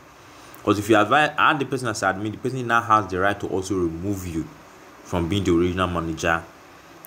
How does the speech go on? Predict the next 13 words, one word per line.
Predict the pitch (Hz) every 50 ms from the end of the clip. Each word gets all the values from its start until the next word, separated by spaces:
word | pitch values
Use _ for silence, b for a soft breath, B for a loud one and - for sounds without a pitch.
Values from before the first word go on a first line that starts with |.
| - -
of | 85 71
the | - -
page. | - - 87
So | - -
you | 95 90
can | - 95 104 120
add | 117 -
person | 113 104 - - -
as | 104
editor, | 104 107 107 107 - 117 107 107
moderator, | 101 95 92 87 85 95 92 - 110 101 - - - -
advertiser, | - 85 87 85 82 - - 95 92 - -
analyst. | 92 90 85 82 80 73 71